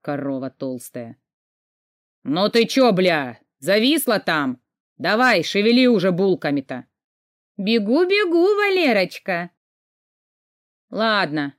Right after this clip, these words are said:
не буду о плохом вспоминать. Нарезала быстро копчёное краковской,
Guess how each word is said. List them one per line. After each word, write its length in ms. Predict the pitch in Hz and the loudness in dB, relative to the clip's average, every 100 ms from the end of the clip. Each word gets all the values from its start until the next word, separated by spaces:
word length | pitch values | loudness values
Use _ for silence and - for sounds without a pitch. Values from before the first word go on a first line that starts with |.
| - | -4
не 160 | 214 | -2
буду 260 | 214 226 180 | 0 0 0
о 80 | 170 | 0
плохом 360 | 175 - 170 | -4 -4 -8
вспоминать. 680 | 147 - 160 156 151 139 _ _ _ _ _ - | -8 -8 -4 -4 -4 -6 _ _ _ _ _ -6
Нарезала 520 | 190 277 311 311 277 | -2 0 0 0 2
быстро 340 | 233 254 196 | 0 0 -2
копчёное 520 | 185 175 - 202 170 | -4 -6 -4 -4 -2
краковской, 800 | 156 185 254 233 202 - 202 202 | -4 -4 -2 -4 -8 -6 -6 -6